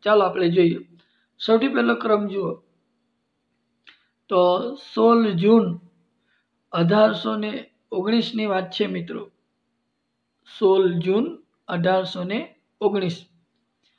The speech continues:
સ્થળ છે કચ્છ. કચ્છમાં જે ભૂકંપ આવેલો એ સમયે એની જો તીવ્રતા પણ આપેલી છે,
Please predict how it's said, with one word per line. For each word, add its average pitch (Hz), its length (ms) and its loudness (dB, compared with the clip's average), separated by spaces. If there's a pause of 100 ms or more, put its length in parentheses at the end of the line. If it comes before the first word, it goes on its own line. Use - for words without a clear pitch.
(340)
સ્થળ 226 440 0
છે 226 180 0 (100)
કચ્છ. 220 380 0 (400)
કચ્છમાં 202 460 -4
જે 202 120 -4
ભૂકંપ 196 440 -4
આવેલો 208 320 4
એ 196 120 4
સમયે 180 480 -4 (640)
એની 208 380 -4
જો 196 300 -2 (440)
તીવ્રતા 226 440 4
પણ 226 180 0
આપેલી 196 320 -2
છે, 196 280 -10